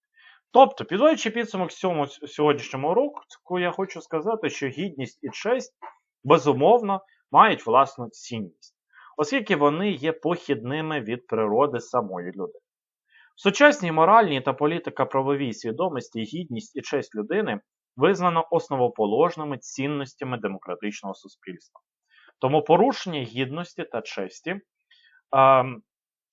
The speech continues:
викликають відповідне до уявлень людей різних часів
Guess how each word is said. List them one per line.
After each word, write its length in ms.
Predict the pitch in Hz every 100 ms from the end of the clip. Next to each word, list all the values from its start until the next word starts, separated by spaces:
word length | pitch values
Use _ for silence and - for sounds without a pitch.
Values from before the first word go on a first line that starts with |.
| 139
викликають 640 | 151 160 160 190 190 185
відповідне 600 | 143 - 135 151 151 143
до 280 | 117 131 123
уявлень 640 | - 123 143 139 127 113 -
людей 360 | 123 123 131 113
різних 340 | 131 107 101
часів 380 | - 110 -